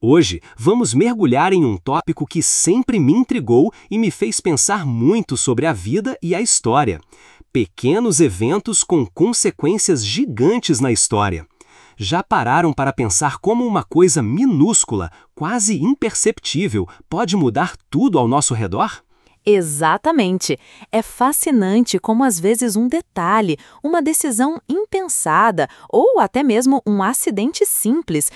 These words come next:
Speaker 2: pode causar um efeito dominó que ressoa por séculos e molda o nosso presente.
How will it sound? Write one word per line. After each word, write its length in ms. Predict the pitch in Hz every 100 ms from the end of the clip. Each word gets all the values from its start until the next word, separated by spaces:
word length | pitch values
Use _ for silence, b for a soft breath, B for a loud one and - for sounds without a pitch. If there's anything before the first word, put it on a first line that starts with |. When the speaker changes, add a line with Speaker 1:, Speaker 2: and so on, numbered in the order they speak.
| B -
Speaker 2:
pode 280 | 294 339
causar 440 | 320 226 175 190 262
um 140 | 247
efeito 420 | 185 - 226 -
dominó 680 | 185 156 208 339 262 175 254 -
que 140 | 311
ressoa 600 | 285 381 - - 233 294
por 180 | - -
séculos 680 | - 190 208 - 156 139 - B B
e 80 | 370
molda 460 | 302 190 247 277
o 60 | 302
nosso 280 | 226 - 262
presente. 640 | 311 277 175 190 - 127